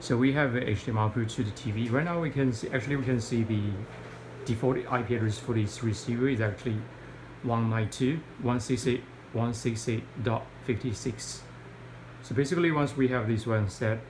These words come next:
set up, and then we just go back to the country P C,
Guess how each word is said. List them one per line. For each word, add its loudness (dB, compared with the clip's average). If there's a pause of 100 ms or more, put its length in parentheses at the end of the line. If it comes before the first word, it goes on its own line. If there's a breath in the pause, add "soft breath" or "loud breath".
(400)
set 0
up, 0 (320)
and 0
then 2
we 0
just -2
go 2
back 2
to 0
the 2
country 0
P 0
C, -2